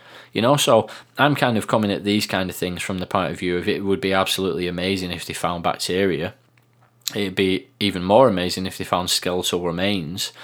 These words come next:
Imagine if they found a building or a monument or, you know, something like there's been speculation about potential pyramid-like structures on Mars and things like that, you know. I'm not ruling it out, you know, I'm not saying that it's the case either,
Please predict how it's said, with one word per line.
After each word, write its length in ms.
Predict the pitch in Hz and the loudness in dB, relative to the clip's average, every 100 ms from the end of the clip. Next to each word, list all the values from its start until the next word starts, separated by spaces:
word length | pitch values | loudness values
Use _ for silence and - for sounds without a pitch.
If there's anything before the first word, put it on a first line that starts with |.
| - - | -20 -4
Imagine 380 | 110 139 110 95 | 2 2 2 -2
if 140 | 95 | -2
they 80 | 101 | -2
found 260 | 104 101 95 | 0 0 0
a 60 | |
building 520 | 92 110 135 113 85 - - | 0 2 4 4 0 -8 -4
or 140 | 87 | -2
a 40 | 90 | 2
monument 600 | 95 123 120 95 78 - 98 | 2 4 2 0 -4 -6 -2
or, 300 | 95 92 - - - - | 0 0 -2 -10 -16 -6
you 80 | 95 | 0
know, 240 | 95 101 | 4 4
something 360 | 98 107 104 104 | 4 0 0 0
like 280 | 98 98 - | 2 0 0
there's 180 | 95 | -2
been 220 | - 104 92 | 0 0 0
speculation 720 | - 92 - 90 95 92 87 | -2 -2 -2 2 2 0 -2
about 300 | 87 90 - | 0 0 0
potential 500 | - 98 90 - 85 | -4 -4 -2 -4 -6
pyramid-like 720 | - 104 98 95 90 90 - | -2 0 0 0 0 0 -2
structures 480 | - 92 - 92 90 | -4 -4 -4 -6 -4
on 160 | 85 | -4
Mars 340 | 87 85 80 78 | -2 -2 -2 -4
and 140 | 85 | -6
things 260 | 95 87 80 | -6 -6 -2
like 260 | 90 71 | -2 -2
that, 300 | - 110 92 - - - - | 0 2 2 -2 -18 -16 -6
you 80 | |
know. 300 | 92 87 110 - - - - - - | 0 2 0 -4 -20 -20 -20 -10 -4
I'm 80 | 104 | 2
not 200 | 110 82 | 2 4
ruling 300 | 98 95 85 | 4 4 2
it 120 | 82 | 2
out, 400 | 113 92 117 - - | 2 2 0 -2 -8
you 80 | 107 | -4
know, 240 | 95 98 98 | 0 0 0
I'm 180 | 78 95 | -4 -2
not 220 | 98 90 | -2 -2
saying 240 | - 92 92 | 0 0 0
that 80 | |
it's 140 | 92 - | -4 -4
the 100 | 95 | -4
case 340 | 107 95 90 | -2 0 0
either, 400 | 101 127 73 101 | 0 0 0 -4